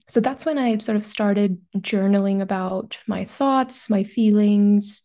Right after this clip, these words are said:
the things that were happening around me and how I reacted to it. And then beyond my reaction, what it meant for me as a person and my growth.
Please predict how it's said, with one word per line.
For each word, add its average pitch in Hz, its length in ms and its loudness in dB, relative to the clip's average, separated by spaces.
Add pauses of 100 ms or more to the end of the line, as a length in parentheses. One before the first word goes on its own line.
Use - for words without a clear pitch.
the 190 260 -4
things 202 1000 0
that 190 160 -4
were 190 120 -4
happening 190 440 -2
around 185 520 0
me 185 320 -2
and 175 340 -6 (400)
how 202 300 0
I 196 80 2
reacted 190 640 -4
to 240 160 0
it. 254 240 -4
And 202 180 2
then 196 360 -2 (140)
beyond 208 540 0
my 208 120 -6
reaction, 247 800 -6 (760)
what 202 680 0 (340)
it 214 240 0
meant 202 600 2 (240)
for 190 560 -4
me 226 280 4
as 202 140 -4
a 196 60 -8
person 202 480 -4
and 185 100 -2
my 180 140 -4
growth. - 500 -10